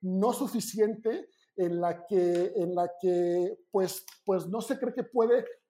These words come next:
terminar nada en su vida, literal, ¿no? Y entonces lo que yo hice ahí, eh, fue, eh, fue, eh,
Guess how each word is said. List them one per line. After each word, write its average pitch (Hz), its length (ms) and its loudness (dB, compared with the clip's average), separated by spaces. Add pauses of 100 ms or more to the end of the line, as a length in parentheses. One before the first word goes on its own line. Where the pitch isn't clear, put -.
terminar 202 480 2
nada 254 240 0
en 262 80 -4
su 185 160 -4
vida, 240 220 2
literal, 190 560 2
¿no? 220 320 -6 (580)
Y 208 80 2
entonces 247 420 0
lo 208 220 4
que 214 140 0
yo 247 180 6
hice 294 240 2
ahí, 269 500 -2
eh, 190 200 2
fue, 226 560 -2 (160)
eh, 185 580 2 (240)
fue, 226 560 -4 (360)
eh, 170 800 -4